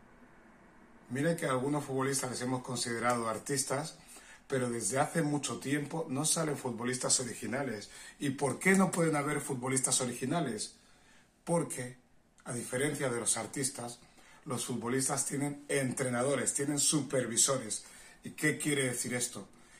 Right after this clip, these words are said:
Que tienen que hacer lo, lo que le piden los supervisores. Entonces un futbolista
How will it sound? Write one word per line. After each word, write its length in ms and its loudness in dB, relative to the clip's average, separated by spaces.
Que 140 -6
tienen 420 0
que 80 -4
hacer 260 2
lo, 380 -4
lo 160 -6
que 100 -6
le 80 -4
piden 260 -2
los 180 0
supervisores. 720 -2
Entonces 420 0
un 80 -2
futbolista 680 0